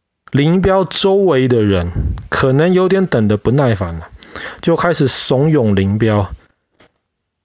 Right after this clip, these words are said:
，“你干脆造反，把毛泽东关起来，你自己来管中国吧。”不知道林彪心里是怎么想的，但是周围有越来越多的声音这样子要捧他这个太子。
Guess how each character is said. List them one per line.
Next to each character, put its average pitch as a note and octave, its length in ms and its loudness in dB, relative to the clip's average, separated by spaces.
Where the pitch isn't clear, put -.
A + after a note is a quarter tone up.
，“你 A2+ 200 0
干 D#3 360 0
脆 B2+ 460 0
造 C#3 220 0
反， F#2+ 400 -4
把 B2 140 0
毛 C3+ 220 2
泽 D3 120 2
东 D#3+ 200 0
关 E3 240 0
起 B2+ 140 2
来， F2+ 260 -2
你 C#3 260 2
自 F3+ 260 -2
己 A2 320 0
来 B2+ 140 0
管 A#2+ 220 0
中 C3 180 0
国 G#2 200 0
吧。” G2 240 -4
不 A#3+ 100 -2
知 A3 120 0
道 A3+ 140 2
林 F3+ 200 2
彪 F#3+ 180 2
心 F#3+ 180 0
里 C#3+ 80 2
是 D#3+ 120 0
怎 B2+ 140 0
么 D3 120 2
想 F#2+ 380 -2
的， F#2+ 120 -4
但 D3 140 0
是 D#3+ 100 0
周 F3 260 0
围 D#3+ 240 2
有 A#2+ 160 2
越 D3 220 2
来 B2+ 180 2
越 C#3 200 2
多 C3+ 140 0
的 C3 140 0
声 B2+ 320 0
音 A#2+ 160 2
这 A#2+ 100 2
样 A#2 240 0
子 G2+ 160 -4
要 B2 160 0
捧 G#2 460 -2
他 C3 180 0
这 B2+ 120 0
个 B2+ 80 0
太 A#2+ 240 0
子。 - 180 -10